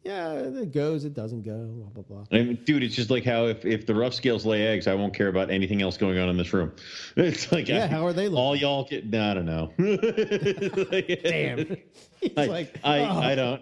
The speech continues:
Speaker 2: I don't know. They, they're, they're, they're near each other. They're away from each other. He's interested in her. She's hiding underneath a log. And I'm like, "All right, well."
Speaker 1: So are they, like,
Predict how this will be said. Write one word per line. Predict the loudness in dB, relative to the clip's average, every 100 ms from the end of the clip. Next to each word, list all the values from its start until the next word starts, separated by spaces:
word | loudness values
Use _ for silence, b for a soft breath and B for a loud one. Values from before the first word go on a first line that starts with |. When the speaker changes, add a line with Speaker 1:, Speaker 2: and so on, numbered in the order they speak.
| -4
Speaker 2:
I | 0 2
don't | 0 0
know. | 2 2 0
They, | 0 0
they're, | 2 0 2 0
they're, | 0 0 2 0 0
they're | 0 2
near | 2 2 2
each | 0 2
other. | 2 2 2 2
They're | 2 2
away | 2 2 0
from | 0
each | 0 2
other. | 2 2 2 0 -4 B B B B
He's | 2 4 4
interested | 0 0 2 2
in | 2
her. | 2 2 2 0
She's | 0 0 0
hiding | 0 2 2 2
underneath | 2 0 0
a | 0
log. | 2 2 2 2 0
And |
I'm | 0
like, | 0 0
"All | 0
right, | 2 0 0
well." | 0 2 2
Speaker 1:
So | 0
are |
they, | 0 -2
like, | -2 -2 -6